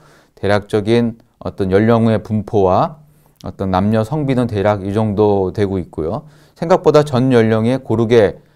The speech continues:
퍼져 있는데 이제 오십 대에서 칠십 대 쪽에 아무래도 좀 더 많은 것들은 알 수 있습니다. 그래서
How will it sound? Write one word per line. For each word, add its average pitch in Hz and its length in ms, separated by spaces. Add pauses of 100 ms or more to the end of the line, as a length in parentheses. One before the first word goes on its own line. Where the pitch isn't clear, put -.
(220)
퍼져 147 240
있는데 104 340
이제 95 160
오십 107 380
대에서 104 240
칠십 160 500
대 113 360
쪽에 113 420
아무래도 101 480
좀 98 160
더 120 160
많은 101 320
것들은 101 400
알 85 160
수 - 100
있습니다. - 400 (800)
그래서 117 340